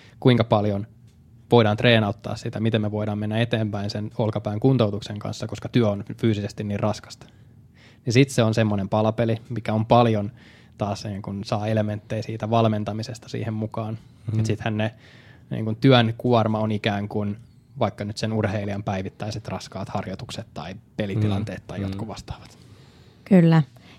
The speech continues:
Speaker 3: Ja sitten tohon vielä liitettynä, että tavallaan jos me mietitään sitä urheilijaa, mistä äsken puhuttiin, niin urheilijalla monesti on semmosia isoja unelmia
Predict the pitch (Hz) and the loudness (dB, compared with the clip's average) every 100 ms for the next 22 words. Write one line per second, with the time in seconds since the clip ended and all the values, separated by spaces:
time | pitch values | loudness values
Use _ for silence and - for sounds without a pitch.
0 | - 156 175 170 - 180 170 160 156 156 | 0 4 6 6 8 10 12 10 8 8
1 | 165 160 156 - 151 147 156 151 151 160 | 8 8 6 6 4 6 4 6 8 8
2 | 175 190 165 156 160 156 156 165 208 240 | 8 8 6 4 2 4 6 6 8 8
3 | 180 143 151 165 160 156 - 160 180 202 | 6 6 2 2 4 4 6 6 8 8
4 | 185 165 165 165 156 170 170 156 151 151 | 8 8 8 8 6 6 6 6 6 4
5 | 160 - 160 - 180 156 160 - 90 | 2 4 4 8 8 8 4 0 0